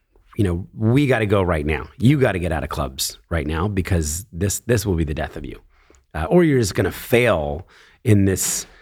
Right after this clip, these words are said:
terrible middle land, you know, for, for such a long time. You're gonna fail and flail." So I think that threat was really the, the impetus. It took me north. And then I just started having this conversation with God, you know, that was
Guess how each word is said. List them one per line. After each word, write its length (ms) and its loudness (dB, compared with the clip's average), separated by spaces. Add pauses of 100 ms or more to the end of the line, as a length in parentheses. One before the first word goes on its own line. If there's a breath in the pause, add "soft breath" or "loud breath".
(180 soft breath)
terrible 400 4
middle 300 2
land, 520 -4 (280)
you 80 2
know, 120 0
for, 240 -2
for 140 0
such 220 0
a 40 -2
long 160 2
time. 180 -2
You're 80 -4
gonna 140 0
fail 340 0
and 160 -4
flail." 380 -2 (640 loud breath)
So 260 2
I 80 2
think 220 2
that 380 0 (200)
threat 520 2
was 200 4
really 240 4
the, 420 0
the 240 0
impetus. 680 2
It 120 -2
took 220 -2
me 100 6
north. 540 0
And 140 2
then 80 2
I 100 0
just 140 -2
started 400 0 (500 loud breath)
having 340 2
this 160 2
conversation 640 2
with 120 0
God, 500 0
you 60 -2
know, 100 2
that 160 0
was 320 0